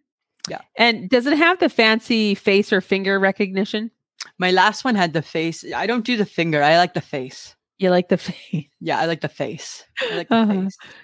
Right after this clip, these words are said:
Speaker 2: So
Speaker 1: Yeah.
Speaker 2: do you think that face or finger, re-, you know, recognition, like, how to get into your phone, do you think it's making us lazier?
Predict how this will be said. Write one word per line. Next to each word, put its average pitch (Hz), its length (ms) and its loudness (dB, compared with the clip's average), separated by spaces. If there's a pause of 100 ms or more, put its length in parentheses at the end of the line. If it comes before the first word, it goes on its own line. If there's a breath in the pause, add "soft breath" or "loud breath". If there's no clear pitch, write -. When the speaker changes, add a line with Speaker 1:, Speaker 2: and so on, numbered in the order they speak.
(140)
Speaker 2:
So 269 400 0
Speaker 1:
Yeah. 247 100 -8
Speaker 2:
do 285 80 0
you 311 100 4
think 453 300 -4
that 294 360 -2
face 254 400 0
or 233 80 2
finger, 220 320 2
re-, 208 140 2 (160)
you 208 180 0
know, 185 200 4
recognition, 190 920 0
like, 185 220 0
how 190 160 2
to 185 80 4
get 185 160 2
into 185 160 0
your 196 80 0
phone, 180 180 -2
do 220 60 0
you 254 60 2
think 339 160 -2
it's 392 140 -2
making 302 300 -2
us 202 140 -2
lazier? 170 580 -2